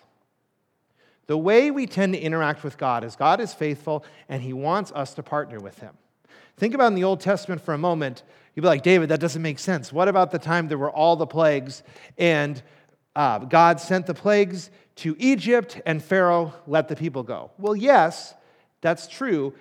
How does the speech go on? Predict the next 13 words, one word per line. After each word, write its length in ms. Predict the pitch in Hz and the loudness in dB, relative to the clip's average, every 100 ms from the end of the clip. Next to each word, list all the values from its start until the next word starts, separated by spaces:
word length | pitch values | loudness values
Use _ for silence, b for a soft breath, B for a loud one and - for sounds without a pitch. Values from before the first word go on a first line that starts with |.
| B B | B B
except 520 | 185 - 233 233 - | -6 -2 0 0 -2
for 360 | 170 151 151 - - | 0 0 -2 -6 0
God 260 | 202 220 | 4 6
also 300 | 254 233 - | 4 2 -2
sent 280 | 185 - 196 | -6 -4 -4
Moses 440 | 160 190 180 160 - | 0 2 2 -2 -6
ten 260 | 175 190 | -4 -4
times 480 | 165 190 196 156 139 | -2 0 2 0 -2
back 260 | - 180 185 | 2 4 2
and 140 | 175 | -6
forth 420 | 190 185 160 - | -2 -2 -2 -6
to 120 | - 135 | -12 -4
Pharaoh, 640 | - 262 202 151 139 | 6 6 6 4 2